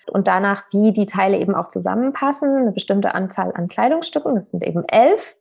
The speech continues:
inklusive Schuhen und Accessoires. Also das ist da quasi alles mit drin. Nee, Moment, Accessoires sind,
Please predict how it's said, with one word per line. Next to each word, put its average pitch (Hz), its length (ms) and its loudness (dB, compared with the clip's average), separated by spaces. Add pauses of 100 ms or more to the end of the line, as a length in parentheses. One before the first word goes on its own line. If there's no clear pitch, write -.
(120)
inklusive 208 640 2
Schuhen 196 460 2
und 170 520 0
Accessoires. 180 580 0
Also 185 160 0
das 190 180 -2
ist 269 100 -4
da 269 160 0
quasi 226 320 0
alles 208 240 -4
mit 190 180 -6
drin. 226 140 0 (300)
Nee, 226 160 6
Moment, 208 340 4
Accessoires 190 460 -2
sind, 180 180 -4